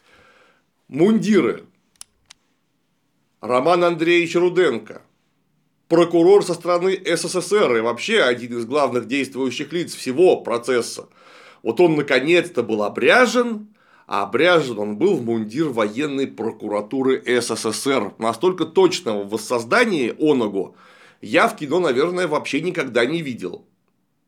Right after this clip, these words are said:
Вот без шуток. Я, вы знаете, я заклепочник, я страшно придирчивый. И я прямо смотрю и верю, да, это оно. Причем масса кадров снималась в Чехии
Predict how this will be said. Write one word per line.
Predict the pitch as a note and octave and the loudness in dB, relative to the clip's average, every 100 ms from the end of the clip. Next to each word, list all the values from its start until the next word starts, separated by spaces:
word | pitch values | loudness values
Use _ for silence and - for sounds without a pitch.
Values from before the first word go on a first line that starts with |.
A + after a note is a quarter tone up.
| _ | _
Вот | - C#3 | -4 -4
без | B2 C3 F#3+ | 0 0 2
шуток. | - D#3+ A2+ - - | 2 -2 -2 -8 -2
Я, | A#2+ D3 | 0 0
вы | G#2+ B2 | -2 -2
знаете, | A#2+ D3+ A2+ | 0 0 0
я | C#3 | -2
заклепочник, | C3 B2+ C3+ F3 D#3+ - A2 G#2 - - - - | -2 -2 2 2 0 -6 -10 -12 -20 -20 -20 -6
я | B2+ | -4
страшно | B2 - A#2+ E3+ D#3+ D#3+ | -2 -2 2 2 0 -2
придирчивый. | - D#3+ D#3+ D#3 A#2 A2+ F#2 F2 - _ _ _ _ _ _ _ _ _ _ _ _ _ - | -2 -4 -2 -4 -4 -6 -8 -10 -18 _ _ _ _ _ _ _ _ _ _ _ _ _ -10
И | C3+ D#3 F#3 G#3+ F#3+ D3 | 0 2 4 4 2 2
я | D#3+ | 0
прямо | D3+ D3+ | 2 0
смотрю | C#3+ C#3 C3 A3 | 0 -2 0 -2
и | D#3 | -2
верю, | C3+ D#3 A#2 | 0 -2 2
да, | D#3+ F#3+ G#3 B2+ | 4 4 2 0
это | D3+ E3 F3 - | -2 -2 -6 -4
оно. | B2 D3+ B2 A2 G#2 G#2 - | -4 -2 -2 0 -2 -6 -14
Причем | A2+ C3+ B2 | -4 -4 -4
масса | G#2+ D#3 G3 - - G2 - - | -2 4 4 4 -6 -10 -10 -4
кадров | D3 C3 G2 F#2 | 0 0 -2 -6
снималась | A#2+ A#2 A2 G2+ | -6 -4 -4 -6
в | - | -10
Чехии | - G#3+ G#3+ - F#2+ - | -4 0 -2 -4 -16 -20